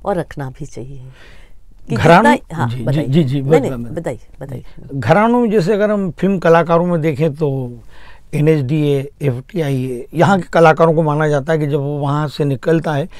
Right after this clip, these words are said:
Speaker 1: हम्म।
Speaker 2: तो निश्चित रूप से वो परिपक्व होता, होकर निकलता है, कलाकार होकर निकलता है।
Speaker 1: हम्म, हम्म।
Speaker 2: इसी तरह घरानों में भी ऐसे कौन से घराने की पहचान है कि उस घराने का है, तो निश्चित रूप से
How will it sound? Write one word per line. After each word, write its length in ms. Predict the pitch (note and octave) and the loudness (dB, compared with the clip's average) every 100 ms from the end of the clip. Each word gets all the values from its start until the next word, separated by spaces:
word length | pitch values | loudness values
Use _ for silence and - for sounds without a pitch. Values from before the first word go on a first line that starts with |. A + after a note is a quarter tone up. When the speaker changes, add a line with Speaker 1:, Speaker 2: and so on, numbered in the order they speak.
| - | -16
Speaker 1:
हम्म। 120 | C#3+ | -4
Speaker 2:
तो 80 | E3+ | 0
निश्चित 280 | D#3 - D#3+ | 0 0 -2
रूप 180 | D#3 | -2
से 180 | C#3 E3+ | -4 -4
वो 240 | D3 D#3+ - - - - | -2 -4 -6 -16 -6 2
परिपक्व 560 | E3 D#3 - - - | 2 2 -2 -4 -4
होता, 260 | C3+ C3 D#3 | -4 -6 -8
होकर 340 | C3+ A#2+ C#3 | -8 -6 -6
निकलता 320 | C#3 C3+ C#3 F3 | -6 -6 -4 -4
है, 60 | |
कलाकार 420 | D#3 D#3 C#3+ E3+ | 0 -2 2 0
होकर 200 | D3 B2 | 0 -2
निकलता 360 | B2 A#2+ A2+ A#2 | -8 -10 -14 -14
है। 40 | |
Speaker 1:
हम्म, 240 | C3+ D#3 C#3 | -12 -12 -12
हम्म। 140 | C3+ - | -10 0
Speaker 2:
इसी 280 | F3 - C4+ | 4 6 6
तरह 380 | A3+ G#3 A3+ A3 - - | 8 6 4 0 -10 -6
घरानों 540 | C#3+ B2 C3 D#3+ G#3+ B3 | -2 2 4 6 6 4
में 180 | A#3+ A3+ | 6 6
भी 120 | G#3+ | 4
ऐसे 200 | - G3+ | 6 2
कौन 280 | - F#3 F#3 | 4 4 4
से 140 | A3 | 2
घराने 400 | C3 C#3 E3 E3+ | 2 0 2 0
की 100 | D#3+ | -2
पहचान 520 | D3 C#3+ B2 E3 D#3+ | -2 -2 0 2 2
है 100 | D#3+ | 0
कि 380 | D3+ - - E3+ | -4 -12 -6 2
उस 180 | E3 D#3+ | 2 4
घराने 420 | C3 D#3+ F3 F#3 | 4 4 4 4
का 120 | F#3 | 4
है, 100 | F3+ | 4
तो 80 | E3 | 2
निश्चित 300 | D#3 - G3 | -2 -4 -4
रूप 160 | E3+ C3+ | -4 -2
से 160 | D#3 | -4